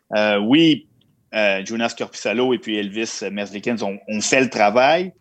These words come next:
Euh, par contre, c'est beaucoup demandé à des jeunes gardiens qui ont tous les deux à peine une demi-saison d'expérience, là, euh, euh,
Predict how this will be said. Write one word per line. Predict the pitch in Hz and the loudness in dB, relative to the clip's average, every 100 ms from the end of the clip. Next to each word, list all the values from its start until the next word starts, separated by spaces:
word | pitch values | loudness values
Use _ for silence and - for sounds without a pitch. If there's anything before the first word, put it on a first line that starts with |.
| _ _ _ - | _ _ _ -8
Euh, | 107 101 101 98 | -4 -2 -4 -6
par | 101 | -8
contre, | 139 139 | -8 -6
c'est | 123 | -4
beaucoup | 127 123 131 | -6 -6 -4
demandé | 123 113 110 135 | 0 2 2 4
à | 120 | 2
des | 104 101 | 2 -2
jeunes | 98 120 117 | -2 -2 0
gardiens | 107 101 - 120 123 | 0 -2 -2 -4 -4
qui | - 110 | -4 -4
ont | 104 104 | -4 -8
tous | - 120 | -4 0
les | 113 104 | 2 2
deux | 127 | 2
à | 117 | 2
peine | - 123 117 | 2 0 0
une | 107 101 | -2 -4
demi-saison | 107 110 120 - 107 113 | -4 -2 -2 0 0 0
d'expérience, | 113 - 113 104 107 117 117 107 | -4 -4 -2 0 0 -2 -4 -4
là, | 107 | -2
euh, | 110 101 95 90 _ _ _ _ _ 95 | 0 -2 -4 -8 _ _ _ _ _ -10
euh, | 92 87 85 95 | -8 -8 -10 -14